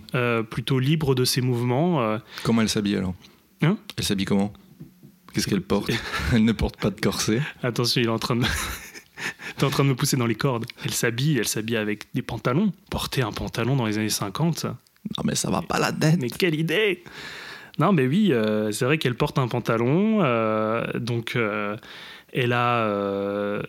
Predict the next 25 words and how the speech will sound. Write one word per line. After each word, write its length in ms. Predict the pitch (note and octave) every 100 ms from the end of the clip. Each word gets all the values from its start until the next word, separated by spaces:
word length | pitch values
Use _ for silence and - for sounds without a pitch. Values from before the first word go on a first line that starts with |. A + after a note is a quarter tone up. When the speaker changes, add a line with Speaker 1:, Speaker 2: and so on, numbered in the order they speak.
| -
Speaker 1:
elle 180 | B2
a 80 | A#2+
des 140 | A#2 A#2
t-shirts 400 | - C#3 D3 -
qui 120 | C3+
sont 320 | - A#2 C#3+ G#3
supposés, 580 | - - D3 C#3+ C3
en 100 | C#3+
tout 140 | A#2 A#2
cas, 320 | C3+ B2 A2
qui 180 | - C3+
sont 480 | - A#2 G#2+ A2 A#2+
supposés 500 | - E3 D3+ C3+ C3+
moulants. 680 | C3 C#3 B2+ A2+ C#3 D#3+ A2+
En 60 |
tout 100 | -
cas, 120 | -
on 140 | C3+ A2
dit 180 | A2+ D#3
que 60 |
c'est 140 | - A#2+
des 100 | A#2
moulants. 380 | A#2+ A#2 A#2+ D#3+
En 60 |
plus, 340 | - D3 D3